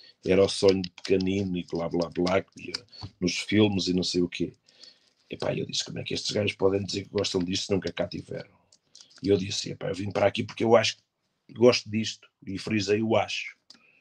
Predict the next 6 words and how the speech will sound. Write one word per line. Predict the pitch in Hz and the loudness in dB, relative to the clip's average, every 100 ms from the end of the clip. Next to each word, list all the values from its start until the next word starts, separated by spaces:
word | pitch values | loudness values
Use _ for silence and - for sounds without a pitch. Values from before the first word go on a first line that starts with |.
| _ _ _ | _ _ _
Então | 196 208 | -4 4
eu | 381 | 4
levei | 349 294 | 6 4
logo | 302 240 285 | 6 4 4
uma, | 285 262 - | 0 0 0
uma, | 254 269 - - - - - - - - | -6 -8 -8 -10 -8 -6 -6 -4 -2 -2